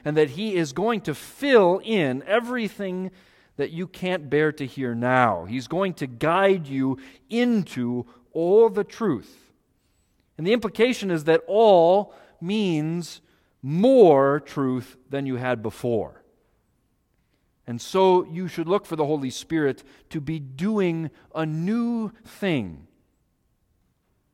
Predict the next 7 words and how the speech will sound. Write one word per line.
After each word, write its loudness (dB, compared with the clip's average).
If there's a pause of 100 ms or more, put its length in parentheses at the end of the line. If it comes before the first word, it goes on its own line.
But -6
for -2
some 0
reason, -2 (220)
that -2
new 4
thing -8